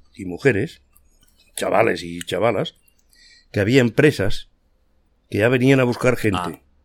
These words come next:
Speaker 1: Entonces la señora Farré, que era la, la directora,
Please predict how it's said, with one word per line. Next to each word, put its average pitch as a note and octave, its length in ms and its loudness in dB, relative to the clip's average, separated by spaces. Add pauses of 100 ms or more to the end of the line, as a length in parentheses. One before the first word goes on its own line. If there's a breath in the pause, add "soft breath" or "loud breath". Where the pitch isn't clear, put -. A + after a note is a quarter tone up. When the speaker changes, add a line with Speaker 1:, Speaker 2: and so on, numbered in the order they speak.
(1300)
Speaker 1:
Entonces B2+ 320 -2
la A2+ 260 4
señora A2+ 340 2
Farré, B2+ 320 6
que G2 120 -2
era F#2+ 180 0
la, F#2 400 0 (320)
la E2 300 -2
directora, C3 640 4